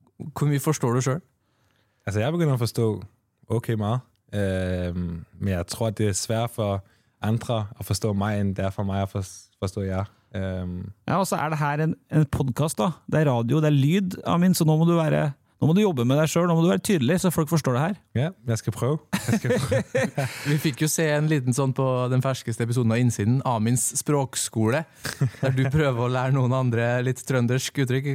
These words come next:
Speaker 1: Hvor, er det du som er den beste i, av danskene i trøndersk?
Speaker 2: Eh, nei, nei,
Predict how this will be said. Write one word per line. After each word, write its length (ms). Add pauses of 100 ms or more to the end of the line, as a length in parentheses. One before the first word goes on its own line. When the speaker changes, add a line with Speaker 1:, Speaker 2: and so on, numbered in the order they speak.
Speaker 1:
Hvor, 400
er 400
det 80
du 80
som 160
er 80
den 80
beste 240
i, 240
av 240
danskene 400
i 80
trøndersk? 400 (400)
Speaker 2:
Eh, 800
nei, 320
nei, 200